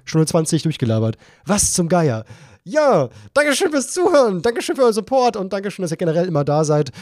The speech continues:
Und natürlich überlasse ich dieses Mal ausnahmsweise die letzten Worte den lieben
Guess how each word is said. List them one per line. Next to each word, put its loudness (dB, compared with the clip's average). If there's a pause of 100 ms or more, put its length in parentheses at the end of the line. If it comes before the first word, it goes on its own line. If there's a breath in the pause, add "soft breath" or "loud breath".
(140 loud breath)
Und 0 (140 soft breath)
natürlich -2 (220 soft breath)
überlasse -4
ich -8
dieses -10
Mal -8
ausnahmsweise 0 (180 soft breath)
die 0
letzten -2
Worte -8 (200 soft breath)
den -4
lieben -8